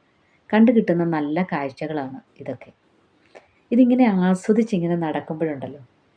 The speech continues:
എന്താ ഒരു സുഖം മനസ്സിനെന്ന് പറഞ്ഞറിയിക്കാൻ പറ്റില്ല. ഞാനിവിടെ തനിയെയാണ് കേട്ടോ.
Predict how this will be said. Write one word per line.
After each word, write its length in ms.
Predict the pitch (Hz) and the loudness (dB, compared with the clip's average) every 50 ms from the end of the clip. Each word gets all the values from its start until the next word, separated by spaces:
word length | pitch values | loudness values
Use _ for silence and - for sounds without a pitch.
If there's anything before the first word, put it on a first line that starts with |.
| _ _ _ _ _ _ _ _ - | _ _ _ _ _ _ _ _ -2
എന്താ 340 | 208 202 202 202 220 226 233 233 202 | 0 0 2 2 4 4 6 6 4
ഒരു 120 | 180 180 175 - | 2 0 -2 -4
സുഖം 260 | - 151 151 160 156 151 | -6 -8 -6 -8 -8 -8
മനസ്സിനെന്ന് 560 | 151 147 139 127 - - 147 143 143 143 143 - - _ _ _ _ _ _ _ _ _ _ - | -8 -8 -10 -10 -12 -14 -14 -12 -14 -14 -16 -18 -20 _ _ _ _ _ _ _ _ _ _ -8
പറഞ്ഞറിയിക്കാൻ 840 | 170 160 165 160 175 180 185 202 190 - 135 135 131 - - 139 135 - | -6 -4 -4 -2 0 0 0 0 0 0 -2 -6 -8 -8 -10 -10 -10 -12
പറ്റില്ല. 320 | 131 127 - - 143 - - - _ _ _ _ _ _ _ _ _ _ _ _ _ _ _ _ _ _ _ _ _ _ _ | -14 -16 -14 -16 -16 -16 -16 -18 _ _ _ _ _ _ _ _ _ _ _ _ _ _ _ _ _ _ _ _ _ _ _
ഞാനിവിടെ 520 | 202 214 214 226 240 254 233 208 196 190 196 196 - - | 0 2 4 4 4 4 2 4 4 2 2 2 0 -2
തനിയെയാണ് 440 | 156 151 151 143 151 151 135 127 135 139 | -2 -2 -2 -2 -2 -2 -2 -2 -4 -6
കേട്ടോ. 200 | 135 - - | -8 -8 -10